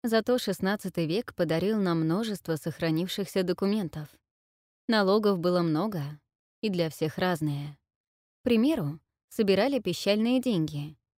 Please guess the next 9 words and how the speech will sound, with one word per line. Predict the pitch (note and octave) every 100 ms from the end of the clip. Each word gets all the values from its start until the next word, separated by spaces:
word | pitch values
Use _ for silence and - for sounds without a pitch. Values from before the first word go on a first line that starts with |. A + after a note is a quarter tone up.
| _
на | D4
покупку | C#4+ D4+ - - E3
оружия, | F#3 F#3 C#3+ C#3+ C#3+ C3+ _ _ _ -
стрелецкая | - A3 G#3 C#4 - F#3 D3+
подать | E3 G3 F#3+ - - _ _ _ _ -
на | D#4+ D4
войско, | E3 C#3 - D3+ D3+ _ _ _ _ _ -
жемчужные | B3 A#3+ - A3 A3 G#3+ A3
деньги, | C#4 F#3+ C#3+ C#3+ D3